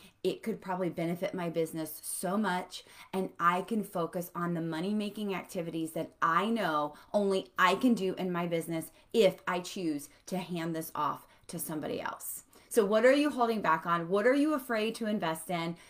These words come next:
Drop it in the comments. Let's chat about it. Um, because I'm sure I've been there. Like I said, I waited way too long to hire an accountant.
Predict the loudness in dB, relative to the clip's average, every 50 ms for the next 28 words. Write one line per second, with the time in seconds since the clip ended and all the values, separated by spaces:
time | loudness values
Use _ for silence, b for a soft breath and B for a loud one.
0 | B B 0 2 4 4 4 4 4 4 2 2 2 2 0 2 2 2 0 0
1 | 0 0 2 2 2 0 -2 -2 0 0 2 2 2 4 4 6 6 4 2 0
2 | -2 B B B B B B 2 2 2 4 2 2 4 6 6 6 6 4 2
3 | 2 2 2 4 4 4 4 4 2 0 0 -2 -2 0 2 2 2 2 2 2
4 | 0 0 B B B B 0 2 2 4 4 4 2 2 2 2 2 0 0 0
5 | 0 0 0 2 2 2 2 2 2 0 0 0 0 0 -2 -2 -2 -2 -2 -4
6 | -6